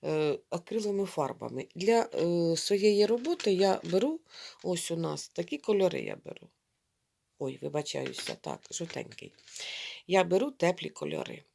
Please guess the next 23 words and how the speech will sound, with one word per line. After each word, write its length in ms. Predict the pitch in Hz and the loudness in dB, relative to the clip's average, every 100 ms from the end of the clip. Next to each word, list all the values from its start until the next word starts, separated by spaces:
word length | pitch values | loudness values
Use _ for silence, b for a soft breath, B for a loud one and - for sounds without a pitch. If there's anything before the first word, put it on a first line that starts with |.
| _ - B B B B B B B - | _ -18 B B B B B B B -10
От, 360 | 139 135 - 127 | -8 -8 -4 -2
е, 240 | 139 131 | 0 0
можна 380 | - 285 311 240 | 0 0 2 2
брати 400 | 202 226 233 220 | 6 6 6 2
і 120 | 220 262 | 0 0
холодні 540 | - 202 156 139 135 | 2 4 4 0 -4
кольори. 540 | - 139 139 135 131 131 _ _ _ _ _ _ _ _ _ _ B B B B B B _ - | -6 -6 -4 -6 -10 -14 _ _ _ _ _ _ _ _ _ _ B B B B B B _ -12
Білий 440 | 160 254 302 247 | -2 0 6 8
я 120 | 220 208 | 8 6
взяла, 480 | 190 202 190 185 | 4 4 4 4
фіолетовий, 1300 | 175 - 175 180 233 233 190 175 170 170 165 160 - | 2 0 2 2 0 -2 -2 -2 0 0 -2 -8 -10
е, 520 | - - - - 71 71 - - | -6 -4 -2 -2 -4 -6 -10 -10
синій, 720 | - - 247 233 202 185 - B B B B B - | -6 -2 -2 0 0 -2 -8 B B B B B -8
ну 160 | 294 - | -6 0
і 280 | 196 190 - | 2 2 2
зелений, 600 | 165 170 202 240 277 202 | -2 2 4 4 2 0
салатовий. 800 | - 190 175 160 147 139 143 147 _ _ _ _ - - - - | 2 4 4 2 -2 -4 -6 -8 _ _ _ _ -20 -20 -12 -8
Отакий 380 | 170 165 - 208 | -2 -2 0 0
буде 280 | 160 151 | 0 -2
в 40 | 147 | 0
нас 340 | 156 165 - | -2 -2 -6
метелик. 640 | - 147 - - - - _ B B - | -8 -8 -10 -16 -18 -20 _ B B -20
С-, 320 | - - | -18 -18